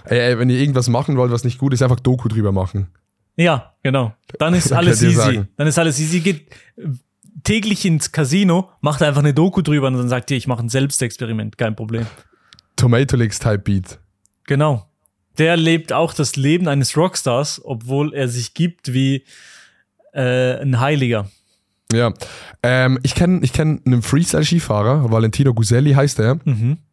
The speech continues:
Speaker 1: Und, ähm, der ist im Alter von fünfzehn Pro.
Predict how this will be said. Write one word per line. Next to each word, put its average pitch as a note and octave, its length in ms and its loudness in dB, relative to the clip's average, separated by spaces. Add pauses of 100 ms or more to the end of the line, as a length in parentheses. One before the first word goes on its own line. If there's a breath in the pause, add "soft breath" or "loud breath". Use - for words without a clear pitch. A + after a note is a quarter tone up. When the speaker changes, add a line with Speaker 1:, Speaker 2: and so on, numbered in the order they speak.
(360)
Speaker 1:
Und, A#2 320 -2 (500 loud breath)
ähm, G#2 600 0 (720 soft breath)
der C#3+ 180 4
ist D3 160 0
im C3 160 0
Alter D3 320 0
von B2 160 2
fünfzehn C#3+ 600 0
Pro. A#2+ 460 0